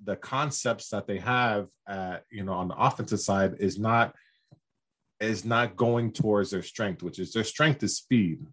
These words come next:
but it looks like they're trying to go too much down the field and forgetting that their offensive line is really not that good. So most of, most of the stuff that I saw was Jacoby Brissett, you know, trying to scramble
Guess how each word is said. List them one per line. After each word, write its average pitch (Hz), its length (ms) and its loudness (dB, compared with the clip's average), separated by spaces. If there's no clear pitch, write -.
but 101 120 2
it 104 80 4
looks 127 240 2
like 131 180 4
they're 101 240 0
trying 131 140 0
to 131 40 0
go 104 80 2
too 131 160 -2
much 139 240 0
down 131 200 0
the 131 60 0
field 143 380 0
and 104 160 -4
forgetting 117 400 -2
that 104 160 0
their 98 220 2
offensive 113 420 0
line 104 280 -2
is 90 120 -4
really 98 340 0
not 104 220 -2
that 90 200 -2
good. 113 280 2
So 104 520 0
most 135 360 0
of, 143 280 2
most 135 260 -2
of 135 60 0
the 117 60 -2
stuff 127 240 -4
that 110 120 0
I 107 40 0
saw 165 280 -2
was 120 200 -2
Jacoby 113 400 -4
Brissett, 101 420 -2
you 113 160 -2
know, 92 120 -2
trying 110 300 0
to 87 60 -6
scramble 107 800 2